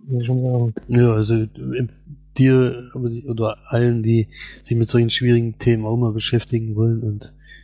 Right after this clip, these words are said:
Speaker 2: die wirklich sehr nah am Geschehen dran sein wollen, die, den empfehle ich den Film auf jeden Fall mal zu sehen. Und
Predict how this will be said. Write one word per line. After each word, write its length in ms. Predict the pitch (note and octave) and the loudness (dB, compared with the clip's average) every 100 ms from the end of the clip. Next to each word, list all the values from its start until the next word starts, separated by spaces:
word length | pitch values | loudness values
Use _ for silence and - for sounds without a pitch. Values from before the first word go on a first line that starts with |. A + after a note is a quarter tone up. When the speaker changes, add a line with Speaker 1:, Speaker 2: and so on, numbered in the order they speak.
| - | -2
Speaker 2:
die 80 | A2 | 2
wirklich 280 | A2+ A2+ - | 4 4 4
sehr 240 | A#2+ A#2 | 4 2
nah 420 | A2+ A2+ A#2 A2 _ _ _ _ _ _ _ | 0 2 2 0 _ _ _ _ _ _ _
am 160 | A2+ A2 | -4 -2
Geschehen 340 | A2+ A#2+ A2+ | -2 0 0
dran 300 | G#2+ G#2+ A#2 | 0 -2 2
sein 320 | A2+ A2+ A2 | 2 2 2
wollen, 320 | A2 A2 A2 G#2 | 2 2 0 -2
die, 400 | G#2 G#2 G2+ A2+ | -2 0 -2 -4
den 200 | A2 G#2 | -4 -4
empfehle 340 | G2+ - G#2+ | -6 -2 -2
ich 80 | - | 0
den 140 | G#2 | -2
Film 220 | - A2 | 0 0
auf 140 | G2 - | 0 0
jeden 160 | G2+ | 0
Fall 240 | G2 A2 G#2+ | 0 0 2
mal 140 | G2 | 0
zu 120 | - | -2
sehen. 340 | G#2+ - - - | -8 -10 -16 -10
Und 160 | G#2 | -10